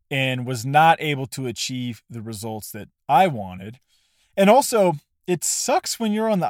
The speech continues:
opposite end, you know, of, of someone who is talking to you and they're not present and you can tell, right? Like, isn't that one of the worst things when you're on the phone with someone and you know they're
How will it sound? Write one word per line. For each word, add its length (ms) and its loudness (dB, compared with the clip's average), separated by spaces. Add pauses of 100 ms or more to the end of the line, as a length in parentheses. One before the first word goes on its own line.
(140)
opposite 360 -4
end, 320 -8 (540)
you 120 -2
know, 100 4
of, 240 0
of 180 0
someone 500 2
who 640 -2
is 220 -4
talking 360 2
to 120 -6
you 140 -2
and 120 -6
they're 200 -4
not 220 -2
present 340 -8
and 160 -8
you 60 -8
can 180 -12
tell, 380 -10 (520)
right? 120 6
Like, 120 -2
isn't 180 -2
that 120 0
one 100 0
of 60 0
the 180 0
worst 180 0
things 220 -4
when 160 -8
you're 160 0
on 80 0
the 60 -4
phone 180 -6
with 120 -4
someone 260 -4
and 120 -2
you 80 2
know 300 4
they're 140 0